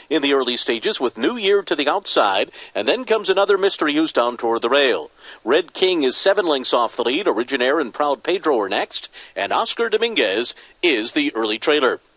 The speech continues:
So they come into the stretch for the first time. And it's Big Buzz on the inside and North County Guy. These two are stride for stride. Combatant is just to the outside of them.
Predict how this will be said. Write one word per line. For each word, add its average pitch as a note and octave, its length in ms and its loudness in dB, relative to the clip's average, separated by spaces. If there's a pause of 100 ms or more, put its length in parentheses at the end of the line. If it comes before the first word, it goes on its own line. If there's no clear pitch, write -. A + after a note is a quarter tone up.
(380)
So E3+ 220 0
they D#3+ 120 2
come B3+ 220 0
into A3 140 -4
the G#3 120 2
stretch G#3+ 320 -2
for G3+ 240 4
the G3+ 120 4
first - 340 -2
time. G#2+ 400 2 (440)
And A#2 120 0
it's B2 160 -4
Big F#3+ 320 -2
Buzz F#3+ 340 2
on F#3+ 80 2
the G3 160 2
inside G3+ 540 0
and D3+ 120 0
North F3+ 240 0
County G3+ 300 0
Guy. F#3+ 380 2
These G3 240 -4
two G#3 160 0
are G#3 80 0
stride G3 420 -2
for A3 100 0
stride. G3 600 0 (280)
Combatant - 560 -2
is G3+ 140 -2
just - 220 -2
to G3 80 2
the F#3+ 120 2
outside F#3+ 480 2
of G3 100 4
them. C3 380 2